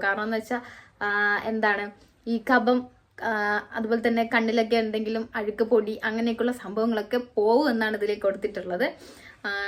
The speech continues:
അപ്പം നമുക്ക് ഡോ-, ഡോക്ടറിനെ തന്നെ കൺസൾട്ട് ചെയ്യാണ്ട് വാങ്ങിച്ച് യൂസ് ചെയ്യാൻ പറ്റിയിട്ടുള്ളൊരു സാധനമാണിത്. ആ, എല്ലാവർക്കും യൂസ് ചെയ്ത്, കൊ-, കൊച്ചു പിള്ളേർക്കൊന്നും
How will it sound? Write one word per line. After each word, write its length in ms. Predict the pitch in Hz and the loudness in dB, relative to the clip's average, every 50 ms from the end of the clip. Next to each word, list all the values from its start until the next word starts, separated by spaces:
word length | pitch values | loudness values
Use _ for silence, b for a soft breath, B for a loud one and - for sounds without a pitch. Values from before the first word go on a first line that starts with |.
| 202 202 208 | -4 -4 -4
അപ്പം 160 | 220 - 247 269 | -4 -2 0 2
നമുക്ക് 280 | 269 277 285 277 320 311 320 | 2 2 0 0 0 -2 0
ഡോ-, 160 | 302 262 233 226 269 | 2 2 2 2 2
ഡോക്ടറിനെ 460 | 262 262 254 - 277 269 285 277 285 285 | 2 2 0 0 0 2 2 2 2 2
തന്നെ 160 | 302 262 254 262 254 285 | 2 2 2 0 0 0
കൺസൾട്ട് 500 | 240 226 233 - 262 247 247 240 - 294 262 | 0 -2 -2 0 0 -2 -2 0 2 2 2
ചെയ്യാണ്ട് 420 | 226 220 233 226 226 226 233 254 339 320 254 | 2 2 0 0 0 2 4 4 4 4 2
വാങ്ങിച്ച് 340 | 214 220 226 240 240 - 285 247 208 | 0 0 -2 -2 -2 0 -2 0 0
യൂസ് 180 | 208 226 220 - | -2 -4 -4 -2
ചെയ്യാൻ 180 | 269 254 247 240 | -2 0 0 0
പറ്റിയിട്ടുള്ളൊരു 440 | 214 - - 190 - 220 208 220 240 233 226 | -2 -2 -4 -6 -6 -4 -2 -2 -2 -2 -2
സാധനമാണിത്. 580 | 196 190 185 202 226 190 160 165 175 185 254 370 - B B B B B B B B B B B B | -2 0 0 0 0 -2 -2 -4 -2 0 0 0 0 B B B B B B B B B B B B
ആ, 40 | 214 208 208 - - | -6 -6 -4 -2 0
എല്ലാവർക്കും 400 | 262 302 320 330 339 311 349 403 359 311 | 2 2 4 2 2 2 2 2 2 2
യൂസ് 160 | 294 285 - | 0 -2 0
ചെയ്ത്, 160 | 285 240 220 - | 0 -2 -2 -2
കൊ-, 200 | 185 180 - - - | -8 -10 -10 -10 -8
കൊച്ചു 200 | - 175 180 - 170 | -6 -6 -6 -6 -4
പിള്ളേർക്കൊന്നും 420 | 180 180 180 196 190 226 254 302 | -2 -2 -2 0 0 2 2 4